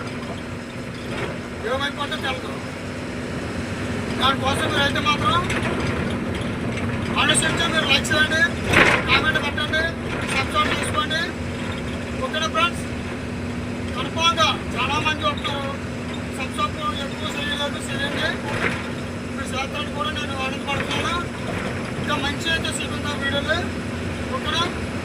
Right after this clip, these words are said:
ఫ్రెండ్స్? నాగపూర్ వెళ్ళే రోడ్లో ఒక పచ్చిలా ఉంటుంది రాయ, పట్టు అంటే కొండే రాయ అలా ఉంటుంది. ఇక్కడ చూడండి, ఈ బ్రిడ్జ్ దాటిన అమ్మడే ఉంటుంది. మొత్తం లైన్ ఎలా ఉంటుంది,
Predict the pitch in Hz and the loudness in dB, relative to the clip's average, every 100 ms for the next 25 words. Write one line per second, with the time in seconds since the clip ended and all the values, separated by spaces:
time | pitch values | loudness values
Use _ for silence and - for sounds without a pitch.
0 | - - 277 330 - - - - - - | -2 0 0 0 -2 -4 -4 -4 -4 -4
1 | - - - - - - - - - - | -4 -2 -2 -2 -2 -2 -2 -2 -2 -4
2 | - - - - - - - - - - | -4 -2 -2 -4 -4 -4 -4 -4 -4 -4
3 | - - _ _ - 269 277 285 277 269 | -6 -10 _ _ 6 8 10 10 10 10
4 | 262 240 247 254 262 262 262 254 269 240 | 8 8 6 8 8 8 8 8 8 8
5 | 254 320 - - - - - - - - | 8 6 2 0 0 0 0 0 0 0
6 | - - - 311 311 294 285 269 254 277 | 2 2 2 4 6 6 6 6 8 8
7 | 277 277 330 - - - - - 247 - | 8 6 4 0 -2 -2 -2 0 0 0
8 | 311 - - - - - 285 - - 262 | 0 0 -2 -2 -4 -2 0 0 0 6
9 | 320 311 285 302 - - - - - 247 | 6 10 8 8 4 0 -4 -6 0 4
10 | 285 277 277 277 349 370 240 240 262 277 | 4 4 -2 -2 -2 -4 -4 -2 2 2
11 | 277 302 359 - - - 247 247 - 294 | 2 -2 -2 -8 -10 -10 -8 -8 -6 2
12 | 262 269 277 269 294 269 269 262 294 - | 4 6 4 2 2 2 2 2 2 0
13 | - - - - - 233 240 - 277 254 | -4 -6 -6 -6 -6 -6 -2 2 4 4
14 | 285 294 269 277 285 | 2 2 2 2 0